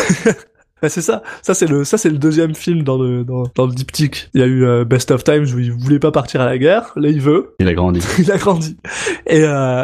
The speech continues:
Speaker 1: et, euh, donc, il est, il est, il est un peu bourré. Et puis, euh, là aussi, on a cette première interaction entre Penn et Cage qui, justement, bah, Penn lui dit, « Ah, j'aime pas quand tu bois, euh, tu bois tout le temps. » Mais il lui dit ça alors qu'il est complètement déchiré, donc j'ai pas compris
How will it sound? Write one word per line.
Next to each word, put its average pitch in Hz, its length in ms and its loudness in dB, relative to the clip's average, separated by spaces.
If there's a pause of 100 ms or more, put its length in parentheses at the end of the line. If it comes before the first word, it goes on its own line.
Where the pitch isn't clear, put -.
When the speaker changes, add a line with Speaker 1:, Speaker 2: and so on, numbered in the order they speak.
(140)
Speaker 1:
et, 143 160 0
euh, 131 180 -4
donc, 196 240 0
il 220 80 0
est, 196 160 -2
il 170 140 -2
est, 180 80 0
il 180 220 -2
est 185 40 0
un 180 120 0
peu 202 100 0
bourré. 165 360 2
Et 247 40 -4
puis, 190 320 0
euh, 135 240 2
là 165 220 2
aussi, 220 220 -4
on 226 100 2
a 147 80 0
cette - 260 -4
première 170 320 0
interaction 147 400 0
entre 156 200 -2
Penn 151 280 0
et 131 120 -2
Cage 170 340 -4
qui, 135 140 -6
justement, 147 420 0
bah, 117 160 0
Penn 156 280 0
lui 131 140 -6
dit, « 156 240 2
Ah, 143 140 2
j'aime 160 180 0
pas 196 140 -2
quand 160 160 -2
tu - 160 -10
bois, 156 560 2
euh, 127 240 4
tu - 160 -10
bois 139 160 2
tout 143 140 -4
le 135 40 -4
temps. » 175 220 0 (200)
Mais 160 120 2
il 156 80 -2
lui 165 80 -2
dit 170 100 0
ça 208 160 2
alors 156 180 0
qu'il - 140 -6
est 139 60 -2
complètement 160 400 0
déchiré, 151 420 0
donc 165 140 0
j'ai 127 100 -2
pas 151 140 0
compris 160 280 -2